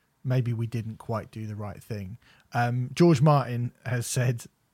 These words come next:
they would record and then have a jam session to end it.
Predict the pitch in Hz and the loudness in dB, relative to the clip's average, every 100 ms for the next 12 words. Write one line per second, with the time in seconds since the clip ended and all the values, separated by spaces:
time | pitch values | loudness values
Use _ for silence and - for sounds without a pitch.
0 | _ _ 139 139 131 131 - 160 156 151 | _ _ 0 2 2 0 2 4 6 4
1 | 143 135 131 127 - 135 135 131 117 - | 4 2 2 0 2 4 4 2 -4 -6
2 | 113 - 117 117 98 - | -8 -6 -4 -4 -6 -12